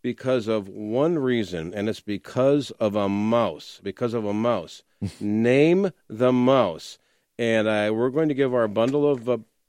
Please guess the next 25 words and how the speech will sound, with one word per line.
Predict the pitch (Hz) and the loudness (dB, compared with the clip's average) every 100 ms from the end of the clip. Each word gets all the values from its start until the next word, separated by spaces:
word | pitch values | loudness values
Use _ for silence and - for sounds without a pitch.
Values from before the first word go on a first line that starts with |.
| _ | _
stuff, | - 127 131 - | -8 -4 -4 -4
the | 107 | -6
pruners, | - 127 143 147 131 | 2 4 4 2 0
the | 98 | -6
scabbard, | - 131 127 127 127 | -6 -2 0 0 -2
the | 107 | -6
sharpening | - 131 123 113 | -2 -2 -2 -4
tool, | - 104 101 | -6 -6 -6
and | 98 | -4
the | |
wildflower | 98 120 131 - 95 | -2 -2 -4 -6 -8
seeds, | 90 90 - _ _ _ | -8 -12 -16 _ _ _
to | 110 | -4
the | 107 | -4
first | - 123 160 160 | -2 -2 -2 -4
caller | - 160 143 101 95 - _ _ - | -6 0 2 0 -2 -8 _ _ -6
who | 107 | -6
can | - 95 95 | -4 -2 0
name | 104 143 | 0 0
the | 175 | 2
mouse | 143 120 120 117 - _ _ _ | 2 4 2 -2 -14 _ _ _
that | 107 98 | -6 -6
caused | - 107 104 87 | -2 2 2 0
this | 110 | -4
transition | - 139 131 123 127 - 101 98 | 0 0 2 2 2 0 -2 -2